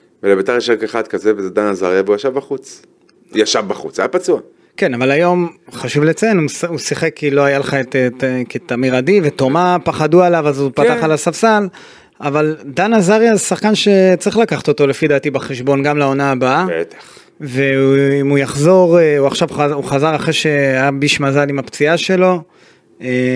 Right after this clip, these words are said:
Speaker 2: והיום ראיתי אותו משחק פשוט, באמצע עם קריאף, שגם היה לו משחק טוב. אה, הלוואי בביתר ירושלים, אני לא רוצה, אני לא אומר שיראו ככה מול מכבי תל אביב,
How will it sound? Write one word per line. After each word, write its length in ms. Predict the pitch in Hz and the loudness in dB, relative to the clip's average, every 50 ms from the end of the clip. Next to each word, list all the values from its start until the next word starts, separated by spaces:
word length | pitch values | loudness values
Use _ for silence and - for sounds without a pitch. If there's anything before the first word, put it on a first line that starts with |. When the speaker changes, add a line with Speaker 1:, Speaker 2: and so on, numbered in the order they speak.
| 131 131 127 127 127 123 | -2 -2 -4 -4 -6 -6
Speaker 2:
והיום 320 | 113 123 131 135 151 151 143 | -2 0 2 2 2 2 0
ראיתי 220 | 151 156 - 170 | -2 -2 -2 -4
אותו 140 | 151 - 143 | -4 -4 -6
משחק 420 | 120 - - 127 - 156 147 - | -10 -10 -10 -8 -6 -6 -6 -6
פשוט, 500 | - - 147 - - 156 156 151 143 123 | -8 -10 -8 -4 0 2 4 4 4 2
באמצע 400 | 123 131 135 151 151 - - 143 | 0 -2 -2 -2 -4 -4 -4 -2
עם 140 | 135 127 127 | -2 -2 -4
קריאף, 440 | 120 - - 151 160 160 151 147 - | -6 -4 0 2 2 2 2 0 -2
שגם 300 | - - 139 139 143 147 | -4 -4 -2 -2 0 2
היה 100 | 147 147 | 2 2
לו 100 | 147 143 | 2 2
משחק 420 | 143 139 - - - 151 147 - | 0 -2 -2 -2 -4 -4 -4 -4
טוב. 340 | - - 160 151 151 143 131 135 - - - - - - - - _ _ _ - | 0 2 2 4 2 2 -2 -6 -16 -20 -20 -20 -20 -20 -20 -20 _ _ _ -8
אה, 40 | 110 131 135 135 135 135 135 135 135 139 139 139 135 135 139 - _ - | -4 -2 0 2 2 2 2 2 2 2 2 2 0 -2 -4 -8 _ -6
הלוואי 440 | 147 139 135 135 131 127 165 180 185 | -2 -2 0 0 0 0 0 0 2
בביתר 420 | 175 170 156 156 151 160 160 156 | 2 2 2 2 2 2 2 2
ירושלים, 720 | 156 151 139 139 127 - - 139 139 151 156 151 151 143 | 2 2 0 0 -2 -2 0 0 2 2 0 0 0 -2
אני 120 | 139 143 160 | 0 0 0
לא 60 | 185 | 2
רוצה, 240 | 180 208 - 190 - | 2 0 -2 -2 -2
אני 220 | 156 151 156 165 | -2 0 2 2
לא 60 | 175 202 | 2 2
אומר 120 | 220 226 | 2 0
שיראו 520 | - - - 175 165 143 147 151 180 175 | 0 0 2 2 2 4 4 4 2 2
ככה 240 | - 170 147 - 139 | 2 -2 -4 -4 -4
מול 140 | 135 131 127 | -6 -4 -4
מכבי 320 | 127 120 - 135 123 127 | -6 -4 -4 -4 -4 -4
תל 200 | 123 - 135 131 | -4 -4 -2 -2
אביב, 320 | 131 120 127 139 151 156 | -2 0 0 0 -2 -2